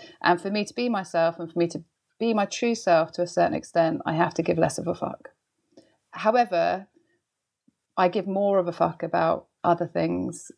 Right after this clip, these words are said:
that are massively important. And, and I think,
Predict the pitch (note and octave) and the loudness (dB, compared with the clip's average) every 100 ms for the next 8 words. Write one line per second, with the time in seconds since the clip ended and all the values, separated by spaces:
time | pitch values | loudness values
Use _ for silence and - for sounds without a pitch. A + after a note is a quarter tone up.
0 | - E3 E3+ F3+ F3 F3 F3 F3 E3+ E3 | 2 2 2 0 -2 -4 -4 -4 -2 0
1 | F#3 F3+ F3+ E3 E3 - E3+ E3 E3+ E3+ | 0 0 0 -2 -2 -2 0 2 0 -4
2 | D#3+ _ _ - - - - G#3 G3+ B3 | -8 _ _ -20 -20 -12 -2 -2 2 0
3 | A#3+ | 0